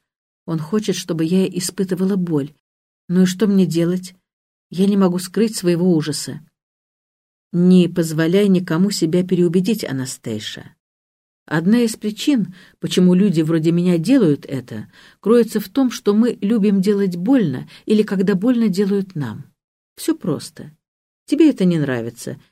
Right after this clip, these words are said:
и я вчера долго над этим думал. Он притягивает меня к себе, и я чувствую, как напряжённый член вжимается в мой живот. Надо бы бежать, но я не могу. Меня тянет к Кристиану на глубоком первобытном уровне,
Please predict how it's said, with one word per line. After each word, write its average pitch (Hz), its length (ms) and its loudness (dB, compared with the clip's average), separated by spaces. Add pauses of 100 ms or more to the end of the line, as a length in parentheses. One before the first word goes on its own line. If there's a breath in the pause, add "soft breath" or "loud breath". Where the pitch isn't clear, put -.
(160)
и 180 80 0
я 202 180 2
вчера 220 300 -2
долго 220 340 2
над 214 200 2
этим 220 320 0
думал. 120 360 -2 (840)
Он 262 160 4
притягивает 185 680 0
меня 170 200 -2
к 160 60 -12
себе, 247 380 -4 (280 loud breath)
и 160 80 -4
я 185 140 4
чувствую, 208 460 -4
как 160 160 -8
напряжённый 180 580 0
член 220 340 0
вжимается 180 560 -2
в 156 60 -6
мой 165 160 -2
живот. 143 480 -8 (600)
Надо 190 240 2
бы 196 100 4
бежать, 202 640 0 (320)
но 165 100 -2
я 170 180 0
не 180 120 4
могу. 156 400 -6 (420)
Меня 202 280 2
тянет 214 400 -2
к - 100 -20
Кристиану 147 680 -4 (180 soft breath)
на 170 140 -2
глубоком 170 580 0
первобытном 180 640 0
уровне, 160 460 0